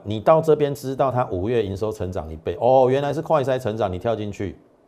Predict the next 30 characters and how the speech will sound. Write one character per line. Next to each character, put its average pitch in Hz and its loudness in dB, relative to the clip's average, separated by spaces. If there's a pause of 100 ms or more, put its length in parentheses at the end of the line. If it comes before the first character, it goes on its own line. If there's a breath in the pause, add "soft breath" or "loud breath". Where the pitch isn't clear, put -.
(920)
没 92 0
胡 92 -4
啊 80 -4
嘛！ 76 -12 (840)
所 240 8
以 208 4
你 123 0
要 202 4
买 110 0
在 147 0 (160)
别 110 0
人 113 -2
都 127 0
不 127 -6
知 113 -10
道 104 -4
的 95 -4
地 101 -8
方， 98 -6 (240 loud breath)
卖 208 2
在 190 0
所 127 2
有 117 4
人 95 -4
都 117 0
知 110 -10
道 101 -4
的 90 -8
地 87 -12
方， 78 -12